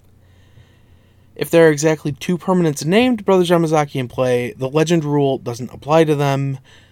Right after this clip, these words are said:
and then each other creature named Brothers Yamazaki gets plus two, plus two and haste. So I looked into the actual lore behind these characters,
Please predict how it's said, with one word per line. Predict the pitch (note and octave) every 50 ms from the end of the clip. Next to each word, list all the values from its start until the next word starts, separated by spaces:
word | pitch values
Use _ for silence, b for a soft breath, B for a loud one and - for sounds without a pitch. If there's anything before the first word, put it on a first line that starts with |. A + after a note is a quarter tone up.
| b b b b
and | - C3+ C3 C3
then | B2+ B2 A#2+ -
each | E3+ F3 D#3 - -
other | C#3+ D3 C#3+ D3 C#3
creature | - - C3+ - - C#3
named | C3 B2 A#2+ A2+
Brothers | A#2+ A#2+ A#2 A#2+ A2
Yamazaki | B2 A#2+ A#2+ A2+ A2 A2 G#2+ A2 - A#2 A#2
gets | A2 G2 F#2+ G#2 - - - _
plus | - - - A2+ - -
two, | - - A#2 A2
plus | - - - A2 -
two | - - G2+ G2 G#2 - - -
and | - G2 C#2 - F#2 - - _ -
haste. | - - - A3 F3 - - - - - - - _ b b b b b b b b b b b b b b b b b b b b _ _ _ _ _ _ _ _ _ _ _ - -
So | - - G#3+
I | G3+
looked | G#3 A#3 D#4+ - -
into | - A3+ A3+ A3 - - A3 G#3 G3+ G3 F3+ -
the | D3 D3+ D#3 E3+ E3+ E3+ E3 D#3 -
actual | - C#3+ D3 - - E3 D3+ C#3+ C#3 B2+
lore | B2 A#2+ B2 A#2+ A#2+ B2 B2 B2 B2 C3+ C3+
behind | B2+ A#2+ A#2 B2+ B2+ C3 C3+ C3
these | A#2+ A2+ G#2+ -
characters, | - - A#2+ G#2+ G2+ G2 - - A2+ A2 G#2+ B2 D#3 F3+ - - - -